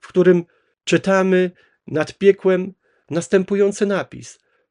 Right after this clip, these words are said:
„Porzućcie wszelką nadzieję, wy, którzy tu wchodzicie”. Ale właśnie w tą beznadzieję wchodzi Chrystus. Nie z mieczem, z krzyżem, z ranami i z miłością, która nie daje za wygraną.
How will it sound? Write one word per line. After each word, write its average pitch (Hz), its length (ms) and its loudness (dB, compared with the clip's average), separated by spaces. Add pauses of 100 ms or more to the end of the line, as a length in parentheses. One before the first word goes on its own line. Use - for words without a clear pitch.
„Porzućcie 190 680 0
wszelką 233 540 -2
nadzieję, 170 640 0
wy, 151 300 0
którzy 208 500 -2
tu 214 180 -4
wchodzicie”. 139 920 -8 (460)
Ale 151 280 2
właśnie 180 520 0
w - 120 -20
tą 202 360 0
beznadzieję 156 680 0
wchodzi 147 400 -8
Chrystus. 135 800 -8 (300)
Nie 127 360 2
z 165 80 -2
mieczem, 170 500 0 (400)
z - 180 -10
krzyżem, 120 720 0 (240)
z 110 180 -6
ranami 170 640 2 (340)
i 175 180 0
z 131 120 -6
miłością, 185 680 2 (280)
która 170 480 0 (240)
nie 165 160 2
daje 156 280 2
za 117 140 -2
wygraną. 107 600 -10